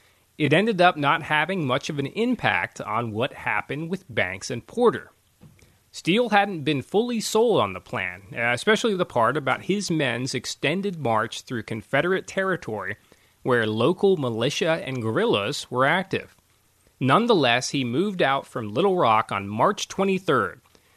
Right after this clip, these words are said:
uh, which was about ten days behind schedule, and on April first consolidated his men with five thousand more Union troops marching from Fort Smith, Arkansas,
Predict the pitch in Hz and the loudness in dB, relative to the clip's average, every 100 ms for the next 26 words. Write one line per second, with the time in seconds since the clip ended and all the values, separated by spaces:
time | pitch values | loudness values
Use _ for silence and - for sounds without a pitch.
0 | _ - 113 147 160 160 175 147 - 180 | _ -12 -10 -4 -2 2 4 4 0 -4
1 | 226 226 165 156 147 131 120 127 131 - | -2 0 0 0 -2 -4 -2 -2 -4 -2
2 | 120 101 101 - _ _ _ _ - 139 | 0 0 -4 -16 _ _ _ _ -2 2
3 | 147 139 143 156 226 254 254 - 151 123 | 6 6 6 4 2 2 0 2 2 4
4 | 117 - - _ _ _ - 147 123 147 | 2 -6 -18 _ _ _ -4 -2 0 2
5 | 170 214 185 175 160 156 170 151 113 107 | 4 2 0 -2 -2 -2 0 0 -2 -2
6 | 104 117 - _ _ _ - 147 139 - | -6 -14 -20 _ _ _ -4 -2 -2 2
7 | 143 175 208 - 156 160 - 139 110 113 | 2 2 0 0 2 2 0 -2 -2 -2
8 | 165 170 131 170 175 180 - 185 110 - | -2 -2 -2 0 0 -4 -2 0 0 -2
9 | - 107 123 - 156 - 110 - 165 190 | -4 0 0 -2 -6 -6 -10 -2 0 0
10 | - - 180 190 185 175 - 113 - 98 | -2 -2 -2 0 2 2 0 -6 -2 -2
11 | 92 | -2